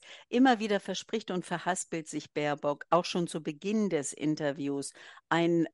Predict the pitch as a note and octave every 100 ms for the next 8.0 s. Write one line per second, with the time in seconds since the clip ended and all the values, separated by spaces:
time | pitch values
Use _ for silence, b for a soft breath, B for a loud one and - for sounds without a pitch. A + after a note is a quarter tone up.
0 | - - D#3 E3 - D#3+ F#3+ - G3 F#3
1 | F#3 F#3 - G3+ G#3 G3 G3 F#3 - F3+
2 | E3+ - F3 E3+ - F3+ E3 F3 G#3 F#3
3 | - E3+ E3 F3 E3 D#3+ D#3+ D#3 D#3 D#3+
4 | B B B A#3 - F#3+ E3 E3+ D#3+ F3
5 | E3 E3 D#3+ D#3+ D#3+ D#3 D3+ D3+ D#3+ D3+
6 | D3+ D3 - G#3 A3 F3+ G3+ G3 - -
7 | F#3 F3 F3+ F3+ F3 E3 F#3 F3 F3 F3+